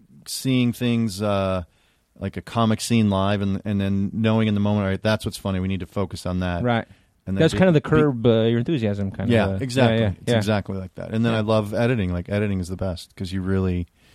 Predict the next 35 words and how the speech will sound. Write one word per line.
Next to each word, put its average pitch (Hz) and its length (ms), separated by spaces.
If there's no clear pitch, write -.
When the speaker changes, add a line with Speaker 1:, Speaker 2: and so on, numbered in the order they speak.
Speaker 1:
get 95 140
to 87 60
make 90 200
the - 80
movie 92 280
there. 90 160
So 90 220
I 104 80
did 107 220
like 87 200
it. - 140
Speaker 2:
So - 160
you 165 60
did 151 160
three 170 160
hundred 185 120
thousand 147 280
bucks. 117 400
Where'd 131 200
you 123 40
get 127 80
the 120 80
money 120 160
from? 98 220
Did 101 140
you 101 180
Speaker 1:
North 120 300
Dakota, 117 500
of 104 120
all 104 120
places. 110 560
Speaker 2:
Like 135 160
what? 123 140
Like 107 140
some 104 200